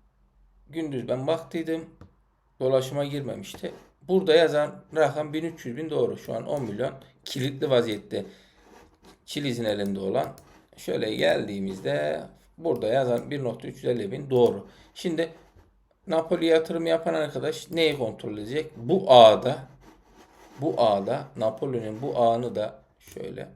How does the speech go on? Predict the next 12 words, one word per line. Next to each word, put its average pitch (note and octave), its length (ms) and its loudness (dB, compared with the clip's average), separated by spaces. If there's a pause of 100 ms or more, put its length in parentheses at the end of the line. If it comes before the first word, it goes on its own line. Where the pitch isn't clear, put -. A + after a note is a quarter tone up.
(800)
ben - 100 -16 (100)
hemen A2 280 -10 (140)
kopyala A2+ 360 -10
yapmıştım. - 420 -6 (180)
Bu C#3+ 200 6
ağını D3 200 4
da B2+ 100 4
videonun B2 360 0
altında A2 460 -2
paylaşacağım. B2+ 600 -4 (300)
Bu D#3 160 6
ağ, D3 220 2